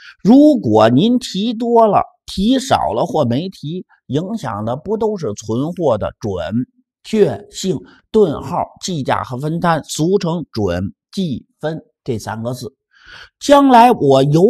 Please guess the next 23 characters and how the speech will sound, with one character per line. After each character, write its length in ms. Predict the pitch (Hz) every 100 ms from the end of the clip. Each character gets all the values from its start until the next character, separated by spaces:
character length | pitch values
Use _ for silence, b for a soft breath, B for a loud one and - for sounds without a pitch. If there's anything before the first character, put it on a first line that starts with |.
| 285
可 380 | 247 - 117 113
能 260 | 113 165 233
作 180 | 233 165
为 180 | 156 185
高 280 | 220 220
大 140 | 220 202
上 220 | 190 151
的 100 | 147
注 220 | 165 170
册 80 | 151
会 200 | 151 143
计 140 | 117
师， 340 | 107 - 202 - _ _ _ _ _ _ _ _ _
我 160 | - -
把 160 | 147
它 160 | 107 151
定 260 | 175 196 131
义 120 | 113
为 180 | 139 175
特 300 | - 151 101
别 180 | 113 156
风 220 | 151 139
险。 140 | 104